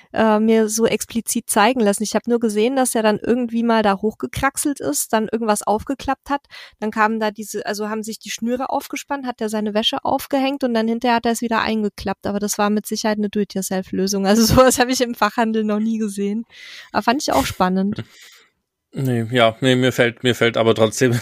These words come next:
Speaker 2: <laughs> nichts ein. Also wir sind da nicht auf so eine Spezialitäten gestoßen, wenn wir unterwegs waren. Ich überlege auch gerade noch, was, was vielleicht noch wichtig ist. Im,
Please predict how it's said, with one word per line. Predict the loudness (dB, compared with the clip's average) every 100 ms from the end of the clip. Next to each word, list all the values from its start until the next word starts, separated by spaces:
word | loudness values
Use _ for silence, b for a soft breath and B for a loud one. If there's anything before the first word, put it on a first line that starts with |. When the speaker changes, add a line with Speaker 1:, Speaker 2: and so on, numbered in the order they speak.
| -4
Speaker 2:
<laughs> | -8 -2
nichts | 0 0
ein. | 0 2
Also | 0 -2 -4
wir | -2 -2
sind | -2
da | -4
nicht | -2 -2 -4
auf | -4
so | -4
eine | -6 -8 -12 -14 -12 -10 -10
Spezialitäten | -10 -2 -2 2 0 0 0 -2 -2
gestoßen, | -6 -4 0 -2 -2 -4
wenn | -4
wir | -4
unterwegs | -4 -4 -4 -6 -2
waren. | 0
Ich | 0 -2
überlege | 0 2 4
auch | 4
gerade | 4 2
noch, | 2 0 0
was, | -2 -2
was | -4 -4
vielleicht | 0 -2 0
noch | -6
wichtig | -4 -4 -2 -2
ist. | -2
Im, | -4 -8